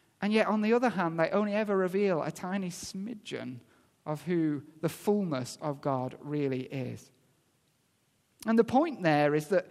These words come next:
well, really seeing God in all of his awesome glory, it would be like standing in front of the sun.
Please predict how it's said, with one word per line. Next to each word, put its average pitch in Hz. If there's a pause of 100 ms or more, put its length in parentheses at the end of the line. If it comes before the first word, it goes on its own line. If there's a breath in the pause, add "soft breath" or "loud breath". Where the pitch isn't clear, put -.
(180 loud breath)
well, 208
really 247
seeing 208
God 160
in 160
all 208
of 196
his 196
awesome 190
glory, 165 (480 loud breath)
it 233
would 233
be 247
like 240
standing 240
in 233
front 226
of 214
the 214
sun. 214